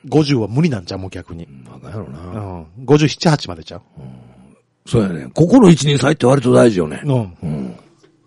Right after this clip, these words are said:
Speaker 2: ここ少年場やったわ。
Speaker 1: <laughs> もう
Speaker 2: ぼーっとしてたけど。
Speaker 1: もう過ぎてます。
Speaker 2: 過ぎてもうてん。
Speaker 1: もう過ぎてます。
Speaker 2: うん、少年場やった。
Speaker 1: はい。
Speaker 2: うん。それは思うわ。
Speaker 1: そうそう。だからもう、
Speaker 2: うん。
Speaker 1: いい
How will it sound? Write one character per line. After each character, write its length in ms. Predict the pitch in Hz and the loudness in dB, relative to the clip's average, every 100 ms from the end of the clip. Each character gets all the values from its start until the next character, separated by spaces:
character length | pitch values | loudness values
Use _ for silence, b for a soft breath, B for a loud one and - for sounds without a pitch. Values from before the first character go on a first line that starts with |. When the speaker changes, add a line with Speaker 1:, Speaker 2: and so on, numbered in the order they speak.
| _ _ _ | _ _ _
Speaker 2:
こ 120 | 175 | 4
こ 120 | 202 | 6
少 180 | - 269 | 6 6
年 160 | 269 262 | 6 6
場 80 | 233 | 4
や 60 | |
っ 40 | 160 | 4
た 140 | 113 | -2
わ。 200 | 78 - 143 - - 302 - 320 | -2 -6 -6 0 6 6 10 8
Speaker 1:
<laughs> 680 | 349 311 330 302 - 311 - | 10 8 10 8 8 4 6
も 0 | |
う 20 | |
Speaker 2:
ぼ 360 | 190 214 233 240 | 8 8 8 8
ー 20 | |
っ 40 | |
と 80 | 214 | 8
し 60 | 170 | 8
て 80 | |
た 120 | 190 165 | 8 8
け 100 | 131 | 8
ど。 120 | 107 | 8
Speaker 1:
も 100 | 240 | 8
う 120 | 233 | 8
過 120 | - | 6
ぎ 140 | 160 151 | -2 2
て 120 | 170 | 6
ま 80 | 170 | 10
す。 60 | |
Speaker 2:
過 60 | 220 | 10
ぎ 40 | |
て 80 | 214 | 10
も 100 | 240 | 8
う 60 | 208 | 8
て 140 | 139 | 8
ん。 20 | |
Speaker 1:
も 120 | 175 180 | 8 4
う 40 | |
過 100 | 135 | 2
ぎ 80 | 127 | 2
て 80 | 127 | 4
ま 20 | |
す。 60 | |
Speaker 2:
う 20 | 123 | 4
ん、 40 | |
少 180 | 196 220 | 4 4
年 140 | 208 | 6
場 60 | 180 | 2
や 40 | |
っ 20 | 101 | 0
た。 180 | - - _ | -10 -18 _
Speaker 1:
は 200 | 127 101 | -14 -14
い。 20 | |
Speaker 2:
う 60 | 76 | -16
ん。 80 | 65 - _ _ | -20 -20 _ _
そ 120 | - 147 | -2 2
れ 80 | |
は 60 | 131 | 2
思 160 | 113 95 | 0 -6
う 100 | 76 | -8
わ。 140 | - b b b b b _ | -12 b b b b b _
Speaker 1:
そ 160 | 117 | -10
う 40 | 90 | -10
そ 160 | 90 | -12
う。 40 | 98 | -2
だ 120 | 143 | 2
か 80 | 139 | 2
ら 100 | 117 | 2
も 140 | 131 | 0
う、 20 | |
Speaker 2:
う 40 | 110 92 | 0 -2
ん。 220 | 76 - - | -6 -16 -6
Speaker 1:
い 300 | 175 185 185 | 0 2 0
い 160 | 175 | -6